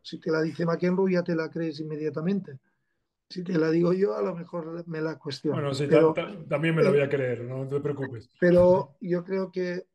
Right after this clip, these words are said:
Speaker 1: tú tienes que saber esperar el momento para decir las cosas. A algunos le-, se las tienes que decir de una manera,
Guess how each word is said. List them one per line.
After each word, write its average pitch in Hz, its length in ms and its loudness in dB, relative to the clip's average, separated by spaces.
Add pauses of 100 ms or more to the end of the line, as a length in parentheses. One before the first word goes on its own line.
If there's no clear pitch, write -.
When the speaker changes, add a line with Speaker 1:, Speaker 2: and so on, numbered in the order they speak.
Speaker 1:
tú 170 160 -8
tienes 175 300 -4
que 170 100 -6
saber 165 320 -4
esperar 165 460 -4
el 165 100 -6
momento 165 500 0
para 156 280 2
decir 156 200 -2
las 151 220 -4
cosas. 185 400 0
A 156 60 2
algunos 165 560 0
le-, 160 200 -10
se - 200 -6
las 156 280 -2
tienes 156 320 -2
que 165 120 -4
decir 151 340 -4
de 147 100 -4
una 147 180 -6
manera, 156 500 -2